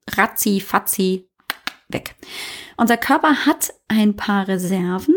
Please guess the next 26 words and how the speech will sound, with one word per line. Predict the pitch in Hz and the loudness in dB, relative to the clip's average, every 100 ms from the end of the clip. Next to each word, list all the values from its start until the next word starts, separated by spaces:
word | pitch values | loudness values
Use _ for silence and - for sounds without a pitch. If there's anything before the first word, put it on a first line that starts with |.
| 403 | 4
in | 233 | 4
der | 196 | 4
Leber, | 180 175 196 247 330 349 | 2 0 2 4 4 4
die | 220 | 2
sogenannten | 226 220 220 202 202 | 2 2 2 2 0
Glykogenspeicher. | 202 - 190 196 254 - 254 294 285 | -4 -4 -2 2 2 2 2 2 2
Das | 214 - | 0 -2
ist | - - | -6 -6
gespeicherte | 202 - - 175 190 214 233 196 | -4 -4 -4 0 2 2 0 -2
Glucose, | 196 185 - 220 262 294 311 | -4 -6 -2 0 2 2 2
die | 254 | 0
kann | - 196 | 0 -2
er | 185 175 175 _ _ _ _ - | 0 -4 -8 _ _ _ _ 2
nutzbar | 311 - 269 | 2 4 4
machen. | 240 240 233 - | 4 2 0 0
Und | 202 208 202 202 - | 2 2 2 -2 -10
schneller | - 247 233 | 0 4 4
als | 220 | 2
du | 220 | -2
gucken | 233 220 | -4 -4
kannst, | 208 196 190 - | -4 -4 -6 -6
ist | 202 - | -4 -4
das | 190 - | -4 -4
Zeug | 185 180 180 - _ _ _ - | -4 -4 -6 -10 _ _ _ 2
im | 262 240 | 4 6
Blut | 202 233 - | 4 0 -4